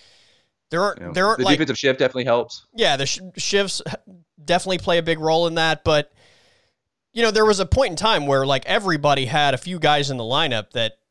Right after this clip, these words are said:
Speaker 1: weren't home run threats at all, right? Like, they, they were just, you know, they were gonna go battle, um, and, and maybe produce a hit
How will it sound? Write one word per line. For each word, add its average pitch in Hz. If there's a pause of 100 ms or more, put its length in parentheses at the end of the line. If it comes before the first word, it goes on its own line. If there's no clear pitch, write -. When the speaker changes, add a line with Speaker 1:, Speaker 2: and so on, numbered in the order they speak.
(340)
Speaker 1:
weren't 220
home 175
run 160
threats 117
at 113
all, 143
right? 131
Like, 143
they, 156
they 160
were 170
just, 147
you 151
know, 127
they 139
were 156
gonna 147
go 139
battle, 127 (380)
um, 117
and, 127
and 127
maybe 131
produce 139
a 143
hit 147